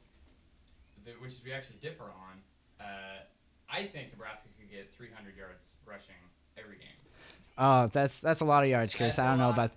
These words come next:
Speaker 1: It
Speaker 2: three hundred
Speaker 1: is.
Speaker 2: passing is even a bit much to
Speaker 1: Yeah, but
Speaker 2: assume
Speaker 1: think
Speaker 2: here.
Speaker 1: about it. Think about it. Think about it. You got Amani, who we know can get a hundred, though it was Wyoming, whatever. Whatever. Amani can get a hundred. Um, Amir could easily get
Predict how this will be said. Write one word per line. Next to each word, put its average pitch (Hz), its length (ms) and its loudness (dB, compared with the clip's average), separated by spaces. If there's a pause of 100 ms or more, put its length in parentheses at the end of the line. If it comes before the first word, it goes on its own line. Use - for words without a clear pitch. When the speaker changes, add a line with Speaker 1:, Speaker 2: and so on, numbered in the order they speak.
Speaker 1:
It 156 140 -8
Speaker 2:
three 180 160 6
hundred 180 280 8
Speaker 1:
is. - 20 -6
Speaker 2:
passing 156 460 6
is 123 140 2
even 120 200 2
a 117 80 2
bit 117 200 0
much 107 280 -4
to 117 100 -4
Speaker 1:
Yeah, 107 80 -2
but 107 80 -4
Speaker 2:
assume 117 220 -4
Speaker 1:
think 110 100 -2
Speaker 2:
here. 110 140 -4
Speaker 1:
about - 160 -8
it. - 80 -18
Think 156 160 -14
about 104 240 -16
it. 95 160 -18
Think 123 200 -20
about - 160 -20
it. - 120 -20 (360)
You 113 80 -20
got 117 220 -10
Amani, 117 540 -12 (280)
who 131 160 -12
we 131 220 -10
know 139 340 -8
can 127 80 -16
get 117 120 -16
a 101 120 -18
hundred, 98 300 -18
though 131 300 -10
it 127 100 -14
was 123 180 -14
Wyoming, 104 520 -16
whatever. 107 140 -20 (760)
Whatever. 104 200 -20 (960)
Amani 127 260 -12
can 156 120 -14
get 151 120 -12
a 143 60 -12
hundred. 139 340 -14 (720)
Um, 95 520 -16 (840)
Amir 147 340 -10
could 123 120 -18
easily 120 320 -14
get 98 100 -20